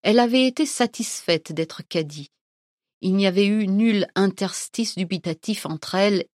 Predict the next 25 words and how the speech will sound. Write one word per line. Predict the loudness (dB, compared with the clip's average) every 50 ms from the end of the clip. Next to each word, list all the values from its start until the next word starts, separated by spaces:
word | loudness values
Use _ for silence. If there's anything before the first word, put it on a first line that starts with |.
| _
et | -2 0
l'implacable | 0 0 0 0 0 -2 -4 -6 -6 -6 _ -4 -4 -4 -2 -2 -4 -4
réalité | -4 -4 -4 -4 -2 -4 -6 -8 -6 -4 -4 -4
du | -4 -6
personnage | -8 -10 -10 -10 -8 -8 -6 -6 -6 -4 -4 -4 -6 -8 -10 -14 _ _ _ _ _ _
de | -12 -12 -12 _
Caddy | -2 -2 -2 -2 -4 -6
Dimba. | -6 -4 -4 -4 -6 -6 -8 -10 -10 -14 _ _ _ _ _ _ _ _ _ _ _ _ _ _ _ _ _ _ _ _
Il | -6 -2 0
lui | 0
était | 0 0 0 2
même | 2 4 4 4
arrivé | 2 2 0 0 0 0
de | 0 0
se | -4 -4 -4
sentir | -4 -4 -6 -6 -8 -8 -8
fière | -8 -8 0 2 2 2 2 0 -2
d'être | -6 -8 -8 -10 -12
Caddy, | -10 -8 -8 -8 -8 -8 -12 -12 -12 _ _ _ _ _ _ _ _ _ _ _ _ _
car, | -6 -4 -2 0 -2 -2 -2 -6 -12 _ _ _ _ _ _ _ _ _ _
avait-elle | -4 -2 -2 -4 -2 -2 -2 0
songé | 0 -2 -4 -4 -4 -4 -4 -2
souvent | -2 -4 -4 -6 -6 -4 -2 -4 -4 -4 -6
avec | -10 -8 -8 -8 -10 -10 -10
éblouissement, | -10 -8 -8 -8 -6 -6 -6 -6 -6 -6 -6 -8